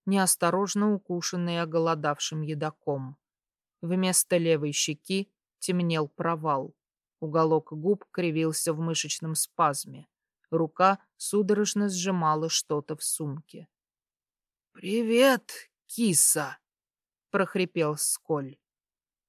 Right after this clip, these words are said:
Ульфгрим понял, что говорить будет раненый блондин, а не второй. Губы чёрного волка обнажили зубы, похожие на плотные белые ножи. «Я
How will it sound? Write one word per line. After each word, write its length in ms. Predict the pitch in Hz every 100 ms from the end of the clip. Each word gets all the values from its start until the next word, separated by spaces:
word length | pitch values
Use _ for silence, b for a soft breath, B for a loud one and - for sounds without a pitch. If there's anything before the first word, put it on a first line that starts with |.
| _
Ульфгрим 520 | 247 220 214 240 247
понял, 480 | - 254 214 147 143
что 380 | - - 170 160
говорить 520 | 156 170 185 208 175
будет 360 | 165 185 175 180
раненый 440 | 185 175 165 165
блондин, 600 | 160 190 208 208 185 139
а 80 | 135
не 140 | 143
второй. 580 | 139 - 160 156 123 - _ _ _ _ _ _ _ _ -
Губы 360 | 160 190 170
чёрного 580 | 170 - 175 170 160 160
волка 440 | 160 208 180 160
обнажили 640 | 147 151 160 165 170 165 151
зубы, 500 | 151 175 196 160 139 _ _ -
похожие 520 | 165 - 180 170 165
на 160 | 160
плотные 640 | 151 180 180 180 180 180 170
белые 400 | 156 151 151 156
ножи. 500 | 156 160 156 135 - _ _ _ _ _ _ _ _ _ _ _ -
«Я 640 | 160 160 175 190 190 185